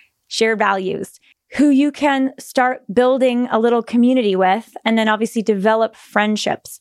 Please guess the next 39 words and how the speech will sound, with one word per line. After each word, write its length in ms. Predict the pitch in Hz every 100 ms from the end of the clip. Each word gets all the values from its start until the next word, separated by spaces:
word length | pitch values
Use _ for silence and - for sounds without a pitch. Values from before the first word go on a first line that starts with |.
| _
How 220 | - - 233
do 60 |
you 60 | 233
develop 360 | 226 226 220
friendships? 500 | - 214 214 220 220
We 60 | 214
might 180 | 208 214
do 80 | 214
an 80 |
episode 300 | 196 190 196
on 80 | 185
this 140 | 185 185
in 60 |
the 60 | 185
future. 240 | 214 214
I'm 60 | 190
gonna 100 | 175
touch 260 | - 214
on 120 | 226 208
this 160 | 196
for 80 | 196
just 180 | 185 190
a 20 |
moment. 400 | 190 185 180 - - - _ _ _ _ -
Some 220 | - 208
key 300 | 196 - 240
principles 500 | 220 226 202 190 196
of 80 | 190
friendship. 460 | - 196 196 180 -
Friendship 600 | - 233 262 277 302 -
is 160 | 220 214
about, 420 | 214 190 180 180
in 80 | 190
my 160 | 185 185
opinion, 720 | 208 - 185 180 175 175 175 - - - _ _ -
yes, 320 | 202 240 247
enjoying 560 | - 208 180 214 233 233
shared 300 | - 208 190
activities, 1000 | 180 - - 269 262 233 247 226 220 202